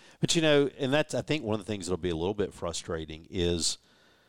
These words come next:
that some of that progress, even if made, can't be seen. The portal's not open yet. So I think step one, you're gonna have to meet with your guys, you're gonna have to deal with some things. Um, but it is just an issue of roster, and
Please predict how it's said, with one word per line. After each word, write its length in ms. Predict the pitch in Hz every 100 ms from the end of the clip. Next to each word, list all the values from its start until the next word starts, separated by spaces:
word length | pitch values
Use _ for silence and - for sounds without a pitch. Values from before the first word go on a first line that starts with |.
| _ _
that 200 | 185 196
some 260 | - - 123
of 60 | 104
that 200 | 95 92
progress, 560 | 113 107 92 87 -
even 180 | 98 85
if 160 | 80 92
made, 400 | 87 85 80 -
can't 300 | 98 90 85
be 120 | 78
seen. 400 | - 87 78 73
The 80 | 71
portal's 400 | - 95 95 92
not 200 | 87 87
open 300 | 85 85 80
yet. 280 | 73 73 - -
So 420 | - 87 85 82 _ _ _ -
I 60 |
think 140 | 135 139
step 240 | - 131 -
one, 160 | 98
you're 80 | 95
gonna 120 | 92
have 60 | 95
to 80 | -
meet 120 | 95
with 60 | 98
your 80 | 92
guys, 300 | 90 85 82
you're 60 | -
gonna 60 |
have 80 | 87
to 80 | -
deal 180 | 92 87
with 120 | 85
some 160 | - 82
things. 480 | 82 78 76 - - _ _ _ _ _ _ -
Um, 460 | 104 101 95 95 - _ _ _ _ _ _ _ _ -
but 140 | - 110
it 120 | 110
is 360 | 127 139 127 -
just 360 | 117 120 -
an 100 | 117
issue 340 | 107 107 113 104
of 100 | 92
roster, 540 | 101 113 107 - 80
and 380 | 98 90 90